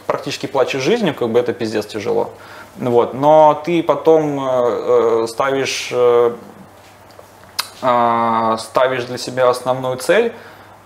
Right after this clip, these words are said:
что ты как бы это делаешь, ну, типа, не для себя, ты это делаешь как бы для того, чтобы,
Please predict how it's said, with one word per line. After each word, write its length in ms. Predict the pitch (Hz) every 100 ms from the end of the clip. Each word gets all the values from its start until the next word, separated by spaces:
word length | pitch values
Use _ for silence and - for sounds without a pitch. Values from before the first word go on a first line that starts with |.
| -
что 1000 | - - 127 123 123 120 120 120 117 117 - -
ты 100 | 139
как 160 | 131
бы 80 | 127
это 160 | 127 127
делаешь, 420 | 147 135 123 - -
ну, 100 | 143
типа, 220 | 117 110
не 120 | 120 120
для 120 | 120
себя, 500 | - 147 156 101 104
ты 80 | -
это 120 | 110
делаешь 380 | 110 135 131 -
как 120 | -
бы 160 | 110 110
для 100 | 110
того, 300 | - 117 127
чтобы, 520 | - - 113 110 110